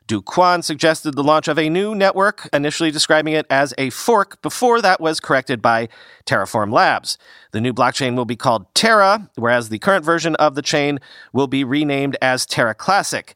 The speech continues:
Based on the details provided in the proposal, Terra two point oh is scheduled to hit mainnet on Friday. After this launch, Luna two point zero tokens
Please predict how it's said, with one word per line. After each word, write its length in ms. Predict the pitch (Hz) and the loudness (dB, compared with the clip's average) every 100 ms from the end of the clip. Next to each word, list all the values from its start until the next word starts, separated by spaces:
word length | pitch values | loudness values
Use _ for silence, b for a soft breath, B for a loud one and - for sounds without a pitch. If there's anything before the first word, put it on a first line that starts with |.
| B B B - | B B B -4
Based 300 | 127 143 - | -4 -2 0
on 240 | 143 147 | 2 2
the 80 | 147 | 0
details 440 | 139 160 165 151 | -4 0 2 0
provided 440 | - 139 151 151 123 | 0 0 0 0 -2
in 140 | 151 | -2
the 80 | 143 | -2
proposal, 420 | 147 147 156 151 | -2 0 0 0
Terra 300 | - 180 185 | 0 2 2
two 160 | - 185 | 0 -2
point 220 | 180 165 | 0 2
oh 140 | 170 | 2
is 120 | 156 - | 0 -2
scheduled 300 | 170 156 147 | -2 -2 -2
to 60 | |
hit 180 | 165 - | -2 -2
mainnet 680 | 139 180 180 - 160 170 - - | 0 0 -2 0 0 0 -2 0
on 260 | 147 156 - | 2 2 -4
Friday. 600 | - 262 220 170 95 76 B B B | -2 2 2 0 -4 -8 B B B
After 320 | - 123 117 | -4 -2 -2
this 240 | 110 120 - | -2 -2 0
launch, 400 | 160 220 202 143 | 2 2 0 -4
Luna 220 | 143 135 | -2 -2
two 140 | - | -4
point 300 | 143 147 85 | -2 -2 -2
zero 240 | 120 147 135 | 0 0 0
tokens 540 | - 208 220 202 180 | 0 -2 0 -2 -2